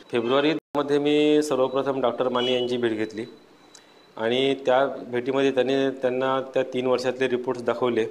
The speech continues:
आणि तेव्हा त्यांनी सांगितलं की problem तर जरी आहे, किडनीचा problem आहे, पण घाबरायचं काही कारण नाही, आपल्या उपचारांनी kidney पूर्वपदावर तुमचं येऊ शकते. तो त्यांनी विश्वास दिला आणि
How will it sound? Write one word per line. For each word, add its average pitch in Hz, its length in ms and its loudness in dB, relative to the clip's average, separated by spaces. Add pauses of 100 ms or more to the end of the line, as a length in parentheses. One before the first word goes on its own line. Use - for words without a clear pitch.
(840)
आणि 113 200 -4
तेव्हा 123 220 0
त्यांनी 127 240 0
सांगितलं 127 360 0
की 131 300 -2
problem 123 720 -2
तर 135 100 2
जरी 127 300 0
आहे, 113 440 0
किडनीचा 117 800 -4
problem 117 380 0
आहे, 117 180 -2 (800)
पण 131 300 0 (280)
घाबरायचं 117 420 0
काही 131 140 2
कारण 131 300 2
नाही, 117 160 2
आपल्या 110 300 2
उपचारांनी 123 680 0 (560)
kidney 117 260 0
पूर्वपदावर 120 600 2
तुमचं 120 480 -2
येऊ 113 440 -4
शकते. 120 380 -2 (600)
तो 117 100 -2
त्यांनी 117 240 -2
विश्वास 123 320 0
दिला 117 200 2
आणि 110 120 0